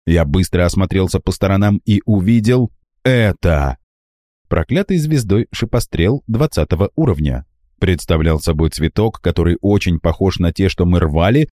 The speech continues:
только гораздо больше, и помимо лепестков имел шипы.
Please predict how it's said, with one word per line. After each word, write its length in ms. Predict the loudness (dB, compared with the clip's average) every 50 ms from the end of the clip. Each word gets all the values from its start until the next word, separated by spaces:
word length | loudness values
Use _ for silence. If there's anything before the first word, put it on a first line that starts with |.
| _ 0
только 320 | 0 0 0 0 -2 0
гораздо 480 | 2 2 2 2 2 0 0 0 0 0
больше, 560 | 0 2 2 2 2 0 0 -2 -4 -4 -4 -8 _ _ -2
и 120 | -2 -2
помимо 400 | 0 0 0 2 2 2 2 2
лепестков 560 | 0 0 0 -2 -4 -4 -4 -2 0 0 0 0 -2
имел 320 | 0 0 2 2 2 2 0
шипы. 600 | -2 -2 -2 -4 -4 0 -2 0 0 0 -2